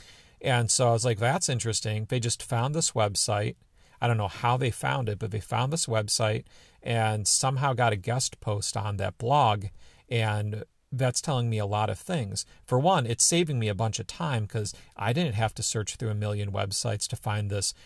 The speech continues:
related health niche website that would accept blog posts. So cool. They just saved me a lot of time there. And then also,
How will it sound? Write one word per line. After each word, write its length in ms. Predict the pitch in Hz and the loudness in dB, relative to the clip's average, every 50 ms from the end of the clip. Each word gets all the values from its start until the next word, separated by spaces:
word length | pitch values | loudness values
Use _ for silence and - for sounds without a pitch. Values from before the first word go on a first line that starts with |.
| - - _ | -20 -14 _
related 540 | - 110 110 101 101 107 107 107 110 107 87 | -4 -2 -2 0 0 0 0 0 0 -2 -2
health 360 | - - 113 104 95 - - | -2 -2 -2 -2 -4 -4 -4
niche 280 | 117 107 101 - - - | -4 -4 -2 -4 -4 -4
website 540 | 107 101 101 101 - - - 104 104 98 - | -4 -4 -2 -2 -2 -2 0 -2 -2 -2 -4
that 140 | 110 104 | -4 -4
would 200 | 101 101 98 92 | -2 -4 -4 -4
accept 360 | 104 - - - 113 101 - - | -6 -4 -4 -2 -2 -4 -4 -4
blog 320 | 98 95 95 95 87 - | -4 -2 -2 -2 -4 -4
posts. 420 | - 113 107 113 143 - - - - - - - _ | -4 -2 -2 -2 -2 -2 -4 -6 -8 -14 -20 -20 _
So 200 | - - 120 113 | -2 2 2 2
cool. 460 | - - - - 104 101 104 123 143 - | 2 0 -2 -2 0 0 0 -2 -4 -2
They 140 | - 120 107 | -2 -2 0
just 160 | 107 - - | 0 0 0
saved 180 | 120 113 104 | 0 0 0
me 80 | 107 107 | 0 -2
a 80 | 101 95 | -2 0
lot 160 | 101 104 101 | -2 -2 -2
of 80 | 101 | -4
time 240 | - - 107 98 95 | -6 -6 -6 -4 0
there. 300 | 95 127 147 147 131 123 - - - - - - - - | 2 2 2 2 2 0 -4 -8 -16 -20 -20 -20 -12 -4
And 160 | - 131 127 | -2 0 2
then 180 | 127 127 120 120 | 4 4 4 4
also, 640 | - 123 135 185 190 - - 135 123 123 135 127 | 4 4 4 6 4 4 2 2 2 2 0 -2